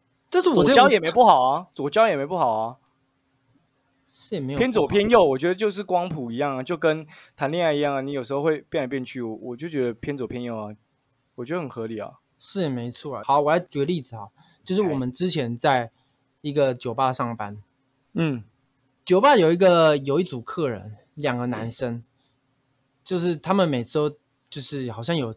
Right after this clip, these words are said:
Speaker 1: 去健身，但是也没有健得很好，身材没有到很好，
Speaker 2: <laughs>
Speaker 1: 然后就故意穿得很紧这样，然后吃得有点肉肉这样子，然后身高也还好，但另外一个比较高，一百八十多，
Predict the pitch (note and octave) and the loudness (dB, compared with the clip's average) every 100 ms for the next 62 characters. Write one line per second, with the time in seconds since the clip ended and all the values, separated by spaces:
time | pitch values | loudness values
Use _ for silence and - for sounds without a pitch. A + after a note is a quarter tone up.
0 | - - C3 - D3 A#2+ B2+ B2 D3 C#3+ | -12 -14 -12 -4 -4 -4 -6 -4 -2 -2
1 | B2 A#2+ C3 A#2 G#2+ - A2 - G2 - | -4 -4 -6 -6 -10 -14 -12 -12 -14 -10
2 | D3 C#3 A#2 B2 A2+ A#2 G#2 G2+ - D#2 | -8 -4 -4 -4 -6 -8 -6 -2 -2 -4
3 | - _ - - - D3+ E3+ F3 E3 - | -14 _ -20 -20 -6 -2 -2 -2 -4 -2
4 | D3+ C#3+ B2 A#2+ - B2 G#2+ B2+ A2+ C3+ | -2 -2 -2 -6 -4 -6 -4 -6 -4 -4
5 | D3 - - D#3+ D3 B2+ C3 C#3 C3+ C3 | -6 -6 -2 0 0 0 0 0 0 -2
6 | A2 C3 G#2+ G2+ _ _ _ _ - G#3+ | -2 -6 -8 -12 _ _ _ _ 0 0
7 | G#3+ C#4 C#4 C#4 C4+ F3 C#3 C3 D3 D#3 | 4 4 6 8 8 6 2 2 4 2
8 | A2 G#3+ A3+ A#3 G#3 D#3 B2 C#3+ C#3 B2+ | 2 2 4 4 4 0 2 0 4 2
9 | B2+ F3 D3 A#2+ C3 C3+ - C3 B2 | 2 0 0 0 0 0 -4 -8 -8